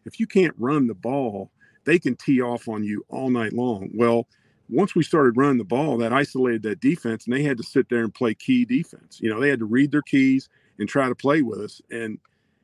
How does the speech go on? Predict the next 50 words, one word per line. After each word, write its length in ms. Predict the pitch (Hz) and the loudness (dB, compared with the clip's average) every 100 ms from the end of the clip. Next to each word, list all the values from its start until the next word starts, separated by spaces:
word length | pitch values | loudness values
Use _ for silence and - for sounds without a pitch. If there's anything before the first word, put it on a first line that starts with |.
| _ | _
you 100 | 147 | -4
know, 80 | 131 | 0
they 140 | 160 | 2
were 80 | 170 | 2
teeing 280 | - 156 131 | 2 0 0
off 220 | 151 - | -4 -6
on 100 | 123 | -6
us 140 | 117 | -6
in 80 | 127 | -6
the 60 | 110 | -4
first 320 | - 120 - | 0 0 0
half, 360 | 123 160 127 117 _ - | -4 -2 -4 -10 _ -4
but 200 | 123 120 - _ _ _ _ _ _ | 2 2 2 _ _ _ _ _ _
it's 220 | 123 - | 0 2
just, 240 | 160 165 - | 4 4 2
again, 340 | - 147 180 | -2 2 2
it 120 | 113 | 0
goes 200 | 131 135 | -2 -2
back 260 | - 127 131 | -2 -4 -4
to 120 | - | -4
our 160 | 104 98 | -6 -6
depth, 560 | 92 123 170 196 _ - - | -4 -2 -2 -6 _ -20 -10
our 140 | 104 | -8
talent, 460 | - - 147 147 147 _ - | -6 -4 -2 -2 -6 _ -6
and 160 | 117 101 | -4 -4
the 60 | |
coaching. 580 | - - 175 - 113 104 - _ _ | -6 -2 -2 0 -4 -4 -8 _ _
The 80 | - | -10
two 220 | - 214 | 0 4
new 120 | 208 160 | 6 4
coaches 500 | - 151 - 117 101 | 4 0 0 -2 -2
that 120 | 120 | -2
we 180 | 117 117 | -2 -2
added 240 | 113 104 | -4 -6
this 220 | 104 - | -8 -6
year 140 | 113 107 | -8 -6
on 80 | |
the 120 | 98 104 | -6 -8
offensive 400 | 117 120 - 98 | -8 -10 -12 -12
line 280 | 110 107 | -12 -10
and 100 | 101 | -14
the 40 | 95 | -16
coordinator 600 | - 107 98 95 95 98 _ _ _ - | -14 -12 -10 -10 -10 -12 _ _ _ -6
with 160 | 92 - | -4 4
N 120 | 127 | 4
F 160 | 139 | 6
L 120 | 131 123 | 6 4
experience. 720 | - - 110 104 95 - - _ _ _ _ - | 4 0 2 2 0 -4 -14 _ _ _ _ 6
I 60 | 113 | 6
mean, 280 | 120 110 | 4 0